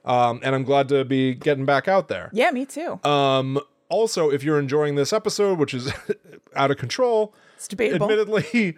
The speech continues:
Speaker 1: <laughs> uh, and you, you, you like Guide to the Unknown, you want more, you wanna support us, head to patreon dot com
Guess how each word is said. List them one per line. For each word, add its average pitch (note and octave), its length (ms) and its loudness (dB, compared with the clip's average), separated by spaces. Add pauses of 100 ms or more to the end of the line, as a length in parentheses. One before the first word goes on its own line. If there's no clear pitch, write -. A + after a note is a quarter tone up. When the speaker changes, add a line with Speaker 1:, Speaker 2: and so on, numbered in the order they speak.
(160)
Speaker 1:
<laughs> - 160 -20
uh, D#3 280 2
and D#3 180 2
you, D#3 240 2
you, D3 320 2
you C#3 160 -2
like E3+ 200 0
Guide E3+ 200 2
to D3 60 -8
the D#3 100 0
Unknown, D3 320 2
you B2 80 -4
want D3 240 2
more, C3 240 0
you B2 80 -4
wanna C#3 240 0
support B2+ 400 -4
us, A#2+ 140 -4
head C3+ 220 -2
to C3 100 -2
patreon D#3+ 680 0
dot C#3 220 2
com A#2 460 -4